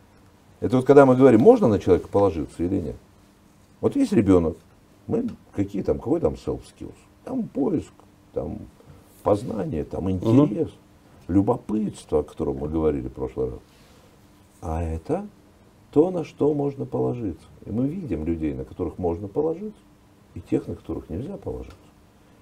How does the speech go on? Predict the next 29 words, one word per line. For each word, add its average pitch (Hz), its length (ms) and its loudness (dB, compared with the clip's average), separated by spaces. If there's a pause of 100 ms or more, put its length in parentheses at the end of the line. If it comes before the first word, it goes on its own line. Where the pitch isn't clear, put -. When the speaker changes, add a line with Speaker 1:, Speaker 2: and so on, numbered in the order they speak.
(200)
Speaker 1:
Мы - 140 -8
начинаем 190 380 0
переживать. 180 580 -2
Слушай, - 200 -10
откуда 135 240 -6
берется 139 420 -2
ответственность? - 680 -12 (460)
Speaker 2:
Откуда? 117 380 2 (340)
Speaker 1:
Вот 82 120 -10
что 180 440 -2
это - 160 -6
за 85 120 -8
такое? 113 440 -4 (1160)
Почему 143 460 2
для 104 220 2
одного 120 400 2
это 104 220 -2
обязанность, 120 600 -2 (1200)
а 64 80 -12
для 87 140 -2
другого 104 420 0
обязательство? 92 640 -8 (1500)
И - 60 -10
тот, 147 180 2
который 131 400 6
это 131 300 0
как 117 220 -2
обязанность 104 560 4
воспринимает, 120 840 -2